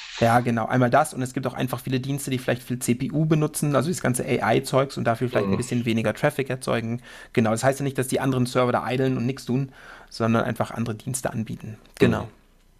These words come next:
Speaker 1: Ja, also das war irgendwie ganz interessant und dann haben sie sich die Service-Sicht nochmal angeschaut, ne? Also, ähm, welche Dienste erzeugen eigentlich Warentraffic?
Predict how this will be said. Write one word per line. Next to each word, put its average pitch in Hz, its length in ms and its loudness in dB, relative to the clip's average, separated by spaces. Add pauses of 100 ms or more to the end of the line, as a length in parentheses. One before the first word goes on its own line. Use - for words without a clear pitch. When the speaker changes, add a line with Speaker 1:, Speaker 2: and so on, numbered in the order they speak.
(1700)
Speaker 1:
Ja, 131 560 4
also 147 140 6
das 185 100 6
war 196 320 8 (160)
irgendwie 170 220 2
ganz 156 180 4
interessant 160 500 0
und 175 80 -2
dann 175 160 2
haben 190 100 4
sie 175 120 0
sich 175 240 -6
die 147 180 -6
Service-Sicht 131 640 0
nochmal 107 300 -4
angeschaut, 107 580 -8
ne? 202 160 -2
Also, 139 300 4 (460)
ähm, 131 480 2 (180)
welche 143 300 -4
Dienste 143 640 2
erzeugen 123 460 0
eigentlich 113 320 -2
Warentraffic? 117 720 -4